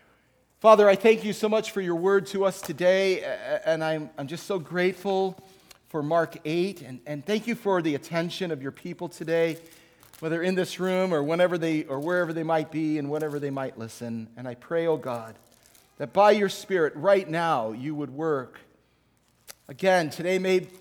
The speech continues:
may be the day of someone's salvation. They may need to call upon you, Lord, for the very first time, taking up your cross.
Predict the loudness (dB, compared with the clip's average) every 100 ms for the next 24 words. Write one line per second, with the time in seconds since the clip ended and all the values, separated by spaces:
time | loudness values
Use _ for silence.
0 | -10 -6 -6 -4 -4 -2 -2 -4 -4 0
1 | 0 0 -4 -2 -2 -2 -4 -4 -8 -6
2 | -6 -4 -6 -8 -12 -16 -4 -2 -2 -4
3 | -6 -4 -4 -4 -2 -2 -2 -12 -8 -4
4 | -4 -4 -8 -10 -12 -16 -18 -20 _ _
5 | _ _ _ _ _ _ _ _ _ -8
6 | -6 -4 -4 -4 -6 -18 -14 -14 -14 -20
7 | -20